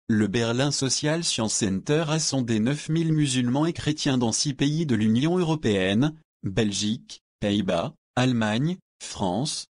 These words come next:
Suède et Autriche. Mille deux cents personnes, principalement d'origine turque et marocaine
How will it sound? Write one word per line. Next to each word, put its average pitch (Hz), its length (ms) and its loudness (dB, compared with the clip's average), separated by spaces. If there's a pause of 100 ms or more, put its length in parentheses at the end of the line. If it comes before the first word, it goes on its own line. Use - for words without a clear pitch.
(120)
Suède 156 380 0
et 156 60 2
Autriche. 151 460 -2
Mille 147 280 0
deux 127 140 0
cents 120 240 -2
personnes, 117 640 0 (220)
principalement 117 760 0
d'origine 151 560 0
turque 110 400 -4
et 156 60 2
marocaine 107 720 0